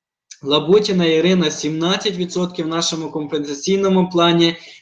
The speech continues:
Це також приріст і від попереднього каталогу. Вітаємо тебе, Ірина, що ти з кожним каталогом ростеш.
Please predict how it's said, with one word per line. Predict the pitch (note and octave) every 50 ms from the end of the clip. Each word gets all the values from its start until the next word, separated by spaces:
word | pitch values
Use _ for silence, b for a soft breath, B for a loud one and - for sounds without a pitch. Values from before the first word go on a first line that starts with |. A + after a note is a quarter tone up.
| B
Це | - - D3+
також | D#3 E3 - G3 G3+ G3 F#3 -
приріст | - - - - F3 F3 G3 G#3 G#3+ G#3 A3 A3 G#3 - - - b b b b b
і | - D3 E3 E3
від | D3+ D#3+ F#3 F#3 F#3 F3+
попереднього | E3+ D#3 C#3+ E3 D3+ D#3 E3 F3+ F#3+ F#3+ G3 F#3 F3+ F#3 F3+
каталогу. | F#3 F3+ F3+ F3 D#3 E3 E3 E3+ D#3+ E3 D#3
Вітаємо | C#3+ C#3+ C#3 C#3+ E3 E3 F3 F3+ F3+ F3+ F#3 F3+
тебе, | F#3 F3 E3+ E3+ E3+ E3+ E3 - -
Ірина, | D#3 D3+ F3 F#3+ F#3 F3+ F3
що | - E3
ти | C#3+ D3+ D3+
з | C#3+ -
кожним | - - F3 F#3+ G3 G3 G3 F#3 F3+
каталогом | F3+ E3+ - E3 D#3 E3+ F3+ F3 F3+ F3+
ростеш. | E3+ E3 E3 - - - F3 F3 F3+ F3+